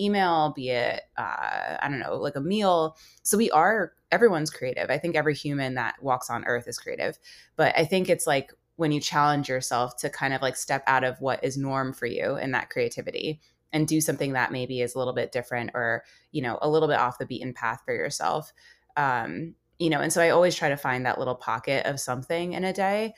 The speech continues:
Um, but yeah, I mean, I think my most exciting and my favorite pursuit of creativity recently was the Substack. Um,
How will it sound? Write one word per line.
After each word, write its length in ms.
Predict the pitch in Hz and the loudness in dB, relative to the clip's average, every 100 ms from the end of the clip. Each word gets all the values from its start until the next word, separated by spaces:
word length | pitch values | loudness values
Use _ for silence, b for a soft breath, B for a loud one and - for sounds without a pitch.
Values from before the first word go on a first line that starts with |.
| B B B - | B B B -2
Um, 640 | 139 131 127 127 127 151 - _ _ - 156 | 0 2 2 0 -4 -8 -12 _ _ -20 2
but 300 | 160 143 - - _ _ - | 4 6 2 -6 _ _ 0
yeah, 260 | 196 170 - | 6 6 6
I 60 | |
mean, 140 | 185 196 | 4 4
I 80 | |
think 220 | 180 220 392 | 2 -2 0
my 100 | 254 | 4
most 240 | 160 170 | 4 2
exciting 640 | 156 - 139 147 143 139 | -2 0 0 0 -2 -2
and 180 | - 151 | 0 2
my 120 | 139 | 0
favorite 400 | 139 151 143 - | 2 2 2 0
pursuit 480 | - 139 - 135 - - | 0 -4 -2 -2 -2 -2
of 120 | 135 | -4
creativity 540 | - 139 - 127 135 123 | -2 -4 -2 -4 -4 -4
recently 500 | 127 151 151 165 160 | -6 -4 -4 0 2
was 200 | 131 - | 0 -2
the 80 | |
Substack. 560 | 131 139 - - - 151 B B B _ | -4 -2 -2 -2 -4 -6 B B B _
Um, 480 | 139 131 123 123 | 0 2 2 0